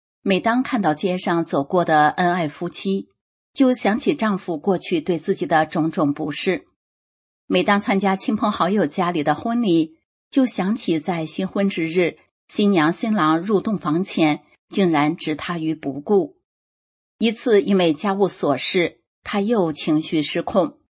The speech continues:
在家又哭又闹，无奈的丈夫只好离家出走。她意识到自己是大法弟子，不能再那样。第二天，丈夫回来了，说那天晚上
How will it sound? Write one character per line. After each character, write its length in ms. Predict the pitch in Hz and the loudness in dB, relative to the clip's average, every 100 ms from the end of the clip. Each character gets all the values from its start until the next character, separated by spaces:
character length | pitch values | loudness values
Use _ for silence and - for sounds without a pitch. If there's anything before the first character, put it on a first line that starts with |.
| _ _ _ | _ _ _
在 180 | 247 180 | 0 0
家 380 | - 185 196 - | 2 2 2 0
又 240 | 233 160 | 2 2
哭 400 | 151 - 226 220 - | 0 -4 -4 -4 -2
又 240 | 208 156 | 0 2
闹， 380 | 170 165 95 - _ _ _ _ | 2 2 0 -6 _ _ _ _
无 180 | 190 202 | 2 2
奈 160 | 220 | 2
的 140 | 196 170 | 0 -4
丈 280 | 233 202 165 | -2 -2 -2
夫 340 | - 160 - | -2 -4 -4
只 180 | - 180 | -4 -4
好 240 | - 175 | -2 -2
离 160 | 160 151 | 0 -2
家 180 | 185 165 | -4 -8
出 240 | - 202 | -6 -4
走。 420 | 196 170 143 - _ _ _ _ _ | 0 2 2 0 _ _ _ _ _
她 200 | - 247 | -4 0
意 160 | 254 262 | 4 4
识 160 | - 190 | 4 0
到 280 | 180 160 | 0 0
自 160 | 160 226 | -2 -2
己 160 | 185 156 | -2 -2
是 160 | 185 | -2
大 160 | 190 190 | -4 -4
法 180 | 160 156 | -4 -2
弟 160 | 202 | 0
子， 340 | - 170 160 - _ | -2 -4 -6 -8 _
不 120 | - | -2
能 180 | 208 156 | 2 2
再 160 | 147 156 | 0 -2
那 200 | 160 156 | 0 0
样。 420 | 151 160 151 - _ _ _ _ _ _ - | 0 0 -2 -6 _ _ _ _ _ _ -4
第 140 | 196 | 2
二 160 | 180 156 | 2 2
天， 440 | - 175 170 202 _ | 0 2 2 -2 _
丈 180 | - 185 | -4 -4
夫 240 | - 165 | -2 -4
回 220 | 160 - 185 | 0 0 0
来 200 | 180 165 | -4 -2
了， 360 | 160 147 - _ _ _ _ | 0 0 -4 _ _ _ _
说 240 | - 208 190 | -2 2 2
那 160 | 196 | 0
天 200 | - 196 | -2 0
晚 200 | 190 143 | 2 0
上 320 | 143 170 165 | -2 -2 -2